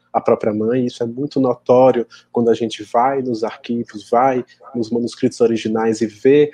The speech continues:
as correções em cima, é, do próprio texto original,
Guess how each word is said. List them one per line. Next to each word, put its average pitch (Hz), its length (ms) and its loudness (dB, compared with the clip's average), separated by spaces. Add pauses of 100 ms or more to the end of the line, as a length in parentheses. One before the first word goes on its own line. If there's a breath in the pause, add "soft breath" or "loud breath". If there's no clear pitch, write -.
(160 loud breath)
as - 120 -8
correções 120 600 -2
em 120 120 0
cima, 143 560 0 (240 soft breath)
é, 110 400 -4 (300)
do 107 60 -16
próprio 113 340 -6
texto - 300 -4
original, 107 680 -6